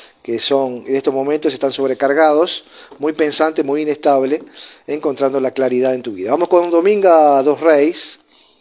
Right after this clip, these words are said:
Un saludo para Cerro Largo, Dominga Dos Reyes.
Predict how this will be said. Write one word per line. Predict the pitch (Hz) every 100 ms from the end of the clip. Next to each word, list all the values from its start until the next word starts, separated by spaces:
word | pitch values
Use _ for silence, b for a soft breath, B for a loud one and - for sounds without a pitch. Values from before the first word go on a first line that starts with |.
| b b b -
Un |
saludo | 123 135
para | 127 127
Cerro | - 127 135
Largo, | 156 139 123 131 170 127
Dominga | 127 143 151 143 127
Dos | 127 127
Reyes. | 135 117 139 - - - -